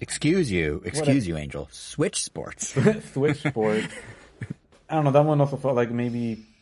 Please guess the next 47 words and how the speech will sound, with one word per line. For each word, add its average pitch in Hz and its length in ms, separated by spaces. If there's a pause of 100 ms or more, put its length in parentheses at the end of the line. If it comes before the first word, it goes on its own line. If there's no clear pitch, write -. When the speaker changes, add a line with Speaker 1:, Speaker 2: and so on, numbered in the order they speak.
(140)
Speaker 2:
just 180 160
from, 147 180
you 135 60
know, 113 100
the 110 160
general 117 400
conversation, 107 540
'cause 98 120
obviously 104 300
I, 101 160
I 101 40
didn't 95 220
get 104 180
it. 101 200 (400)
It - 60
felt 123 120
like 120 100
Speaker 1:
Right, 120 80
Speaker 2:
only, 120 140
like, 95 40
Speaker 1:
right. 82 120
Speaker 2:
two 156 140
or 165 60
three 160 240
of 165 60
the 160 60
games 160 220
were 156 100
fun, 156 420
and 131 120
even 117 220
then, 113 400 (220)
it, - 100 (100)
I 131 60
don't 127 80
know. 107 120
It 117 60
doesn't 147 180
feel 139 120
like 123 160
it 117 40
would 113 120
have 110 160
as 107 80
much 107 200
of 104 120
a, 95 300